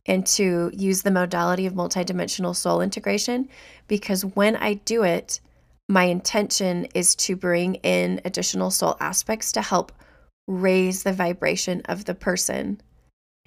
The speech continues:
And that's why a lot of you feel stuck, because what's happening is you're shifting, you're shifting,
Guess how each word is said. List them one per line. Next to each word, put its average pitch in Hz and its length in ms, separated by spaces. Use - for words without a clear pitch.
And 202 120
that's 208 220
why 254 100
a 240 100
lot 190 200
of 208 100
you 214 100
feel 180 220
stuck, - 420
because 190 360
what's - 260
happening 202 480
is 170 320
you're 220 140
shifting, 220 760
you're 202 160
shifting, 196 720